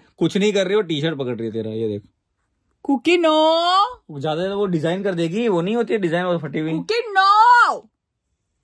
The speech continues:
Speaker 1: चिल्ला क्यों रही है तू?
Speaker 2: उसको डांट रही हो तो ना कर।
Speaker 1: कुकी।
Speaker 2: ओ।
Speaker 1: देखो।
Speaker 2: ये चलती है ना तो मुझे उसके पैर ऐसे, ऐसे अंदर स्किन में टच होता है।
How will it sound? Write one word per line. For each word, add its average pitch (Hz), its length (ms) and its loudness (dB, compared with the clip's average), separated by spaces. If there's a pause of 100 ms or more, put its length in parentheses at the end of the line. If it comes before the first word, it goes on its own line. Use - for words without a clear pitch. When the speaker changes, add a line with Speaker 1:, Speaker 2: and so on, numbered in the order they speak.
(140)
Speaker 1:
चिल्ला 151 340 0
क्यों 381 200 2
रही 359 220 0
है 147 100 -2
तू? 113 280 -8
Speaker 2:
उसको - 220 -16
डांट 226 340 -6
रही 254 160 -6
हो 220 100 -4
तो 247 180 -6
ना 220 220 -4
कर। 180 300 -14 (680)
Speaker 1:
कुकी। 160 1040 0 (1600)
Speaker 2:
ओ। 339 460 -2
Speaker 1:
देखो। 131 460 2
Speaker 2:
ये 330 220 0
चलती 311 380 -2
है 359 100 -2
ना 349 100 4
तो 453 140 -4
मुझे 349 160 -2
उसके 359 220 -4
पैर 285 300 0
ऐसे, 285 180 -2
ऐसे 339 240 -2
अंदर 294 380 0
स्किन 285 240 -4
में 269 320 0
टच 247 300 0
होता 202 260 -6
है। 175 220 -10